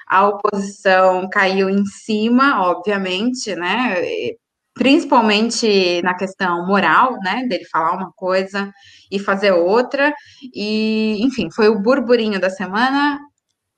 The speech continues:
Então, fica aí a, a minha notícia bizarra aí do presidente quebrando a quarentena.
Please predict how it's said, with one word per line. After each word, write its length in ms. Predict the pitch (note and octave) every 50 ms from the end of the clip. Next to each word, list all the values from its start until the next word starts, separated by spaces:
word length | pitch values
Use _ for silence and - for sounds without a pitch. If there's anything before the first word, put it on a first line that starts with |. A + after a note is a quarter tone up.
| _ _ _ -
Então, 460 | G#3 G#3 G#3 G#3+ G3+ F#3+ G3+ A3+ A3
fica 380 | - - - A3+ G#3+ G#3+ - G#3+
aí 280 | F#3+ F#3 F#3+ G3 G#3 - - -
a, 460 | - F#3+ F#3 F#3 F3+ F3 - - F#3+ F#3
a 20 |
minha 540 | F3+ F#3 F3+ F3+ F3+ F3+ F3+ F3 F3 F3 E3+
notícia 500 | F3 F3 F3+ F3+ - F#3+ G3 - F#3+ F3+ F#3
bizarra 540 | - F3+ F3 - F#3 F3 E3+ F3 F3+ F#3 E3+
aí 260 | D#3+ E3 E3 F3 E3+
do 180 | D#3 E3+ E3+ E3+
presidente 1000 | - F#3 F#3 F3+ F3+ F3+ F3+ F#3 F3+ F3+ F3+ F3+ F3+ F3 - - - F#3+ F#3+ F#3+ F#3+ - - - - - - _ _ _
quebrando 840 | - - G#3 F#3+ G3 F#3+ G3+ G3 G3 G3 G3 G3 F#3 F#3+ G3 G3 G3 - _ -
a 220 | - F#3 F#3 G3+
quarentena. 800 | G3 - G#3+ G#3+ F#3 F#3 G3+ G3 F#3+ F3+ E3 D#3+ D3+ C#3+ D3+ D#3